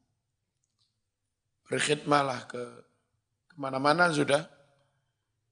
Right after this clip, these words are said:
Di daerah sampean ada K P I H besar, melamar di situ, boleh saya bantu, saya bisa bahasa Arab. Bantu-bantu aja sudah, namanya juga awal. Ngurus-ngurus apa,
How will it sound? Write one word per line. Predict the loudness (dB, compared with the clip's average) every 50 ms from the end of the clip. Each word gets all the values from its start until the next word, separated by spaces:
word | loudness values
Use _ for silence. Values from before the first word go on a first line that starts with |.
| _ _ _ -18
Di | -14 -12 -12 -12 -12 -12 -12 -14 -14 -8
daerah | -2 2 2 4 4 2 0 -2
sampean | -6 -6 0 4 4 4 4 4
ada | 0 -6 -6 -6 -6 -6 -4 0
K | 2 2 2
P | 4 4 2
I | 2 0
H | -2
besar, | -4 -4 -4 -4 -4 -4 -6 -8 -10 -14 -18 -20 _ _ _ _ _ _ _ _ _ _ _ _ _ _ _ _ _ _ _ -8
melamar | -4 -2 -2 0 0 -2 -2 -4
di | -6 -10
situ, | -10 -10 -12 -12 -12 -14 -14 -14 -16 -18 -18
boleh | -14 -10 -8 -8 -8 -8
saya | -8 -10 -12 -12
bantu, | -10 -10 -12 -12 -12 -14 -14 -14 -14 -16 -20 -20 _ _
saya | -20 -20 -20 -20 -18
bisa | -16 -16 -16 -16 -16
bahasa | -16 -16 -16 -16 -16 -16 -16 -18
Arab. | -20 -20 -20 _ _ _ _ _ _ _ _ _ _ _ _ _ _ _ _ _ _ _
Bantu-bantu | -16 -12 -10 -8 -8 -8 0 4 6 6 6 6 4
aja | 0 2 2 0 0
sudah, | 0 -2 -4 -4 -6 -12 -14 -20 -20 _ -20
namanya | -20 -20 -18 -18 -18 -18 -20 -20
juga | -18 -18 -12 -8 -6 -6
awal. | -6 -6 -8 -14 -18 -20 -20 _ _ _ _ _ _ _ _ _ _ _ _ _ _ _ _ _ _ _ _ _ _ _ _ _
Ngurus-ngurus | -14 -12 -10 -10 -10 -12 -12 -10 -10 -8 -8 -10 -12 -12 -14
apa, | -16 -18 -14 _ -10 -10 -10 -10 -12 -14 -16 -18